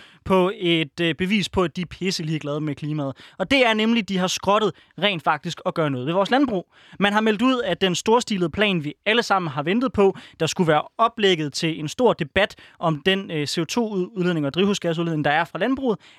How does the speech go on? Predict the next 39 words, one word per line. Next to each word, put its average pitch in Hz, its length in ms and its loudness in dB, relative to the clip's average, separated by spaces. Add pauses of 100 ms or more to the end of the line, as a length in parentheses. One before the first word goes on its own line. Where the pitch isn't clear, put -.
(100)
at 226 120 2 (100)
den 208 220 0 (140)
er 190 220 0 (160)
mere 180 340 2
eller 147 140 -4
mindre 147 280 -2
blevet 139 220 -10
skrottet. 135 460 -4 (640)
Det 311 60 4
er 311 40 2
klart, 233 320 4 (260)
det 233 80 2
åbner 190 300 4
selvfølgelig 214 360 2
op 202 120 0
for 190 80 -2
en 151 100 -2
kæmpe 202 260 -2
flanke, 202 540 0
hvor 170 120 -2
regeringen 170 360 2
er 156 40 -2
blevet 160 200 -6
kritiseret, 160 680 0
med 156 280 0
rette, 180 260 2
synes 196 280 -6
jeg, 180 220 4 (260)
for 208 120 0
ikke 196 240 0
at 175 60 -8
tage 175 160 -4
klimaet 170 500 -2
seriøst. 143 480 -4 (400)
Jeg 214 420 2
mener, 220 220 -2
det 175 100 -6
er - 260 -10
helt - 160 -4